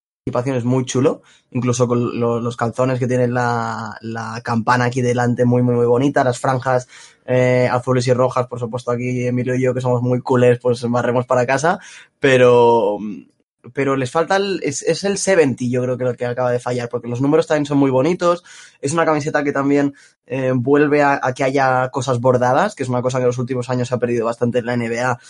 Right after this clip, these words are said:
y que lo encuentro un detalle que marca la diferencia también, y, y, y no sé, hay, hay, yo creo que es el seventy lo que acaba de fallar, porque es lo ul-, lo único además que queda ahí con un pegote rojo, que no está,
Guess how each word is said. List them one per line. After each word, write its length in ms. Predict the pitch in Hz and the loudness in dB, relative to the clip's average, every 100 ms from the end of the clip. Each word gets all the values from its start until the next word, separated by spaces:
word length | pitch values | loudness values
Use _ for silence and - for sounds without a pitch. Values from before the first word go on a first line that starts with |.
| - | -14
y 80 | - | -2
que 80 | 123 | 0
lo 80 | 120 | 2
encuentro 300 | 127 123 127 | 0 0 0
un 80 | 127 | 0
detalle 720 | 120 123 123 123 123 120 117 113 _ | 0 0 2 2 4 2 0 -6 _
que 120 | - 127 | 0 2
marca 240 | 123 123 | 2 2
la 60 | 120 | 0
diferencia 440 | 120 123 120 123 | 2 2 2 2
también, 480 | 123 127 151 196 226 - - - - | 4 4 6 4 0 -8 -20 -20 -2
y, 800 | 131 127 120 117 120 120 110 120 | 2 2 2 2 2 0 0 0
y, 20 | |
y 40 | |
no 160 | 123 165 | 2 2
sé, 360 | 185 190 156 123 - - _ | 0 0 0 -6 -16 -20 _
hay, 340 | - 214 220 - | 0 2 2 2
hay, 300 | 190 185 - _ _ - | 0 -2 -8 _ _ -2
yo 140 | 175 | 4
creo 60 | 247 | 6
que 80 | 240 | 6
es 60 | |
el 100 | 170 | 4
seventy 420 | - 165 135 120 120 | 4 4 4 0 0
lo 120 | 120 | 0
que 100 | 123 | 0
acaba 200 | 123 127 | 0 2
de 80 | 120 | 0
fallar, 340 | 120 139 135 | 0 0 0
porque 160 | 131 151 | -2 -4
es 60 | |
lo 120 | 180 | 0
ul-, 200 | 180 175 - | 0 0 0
lo 120 | 147 | 2
único 280 | 160 170 165 | 2 2 2
además 200 | 156 156 | 0 -2
que 120 | 143 | -2
queda 140 | 151 147 | 0 0
ahí 60 | |
con 160 | 139 139 | 0 0
un 60 | |
pegote 400 | 139 156 139 131 | 2 2 2 0
rojo, 380 | 127 156 - 139 | 2 2 2 -2
que 100 | 123 | -2
no 80 | 127 | -2
está, 380 | 123 147 135 | -2 0 0